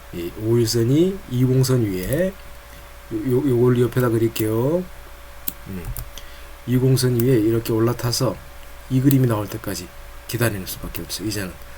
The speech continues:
어디까지 얘가 빠질지는, 예, 우리의 영역이 아니에요.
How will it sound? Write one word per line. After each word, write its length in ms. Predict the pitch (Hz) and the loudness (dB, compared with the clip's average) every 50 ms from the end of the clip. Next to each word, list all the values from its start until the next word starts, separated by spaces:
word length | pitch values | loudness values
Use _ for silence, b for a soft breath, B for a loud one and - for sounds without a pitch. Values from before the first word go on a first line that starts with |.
| B B B B B - | B B B B B -2
어디까지 580 | 104 120 123 139 135 139 135 131 127 131 127 123 | 0 4 4 6 6 8 6 6 6 6 6 6
얘가 200 | 113 113 110 113 | 6 4 2 2
빠질지는, 760 | - 131 139 139 135 131 - 127 123 127 135 135 131 113 98 90 - - - - | 2 2 4 4 4 4 4 2 4 6 6 6 6 4 2 -2 -8 -12 -12 -10
예, 80 | 98 92 | -8 -8
우리의 360 | 92 98 110 117 131 127 120 | -4 -2 2 4 6 6 6
영역이 360 | 110 107 117 120 123 120 113 | 4 2 2 2 2 2 2
아니에요. 440 | 101 95 95 107 104 101 95 92 90 | 0 0 0 -2 -2 -2 -2 -4 -4